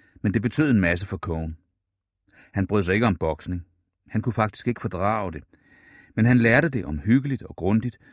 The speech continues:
for at bekæmpe den følelse af mindreværd og den generthed, han havde mærket, da han blev behandlet som jøde på Princeton.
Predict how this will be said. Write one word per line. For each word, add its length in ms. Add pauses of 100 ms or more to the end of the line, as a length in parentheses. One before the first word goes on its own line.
(140)
for 160
at 80
bekæmpe 400
den 180
følelse 460
af 60
mindreværd 640
og 100
den 120
generthed, 640
han 140
havde 160
mærket, 440 (300)
da 80
han 120
blev 140
behandlet 440
som 160
jøde 400
på 120
Princeton. 520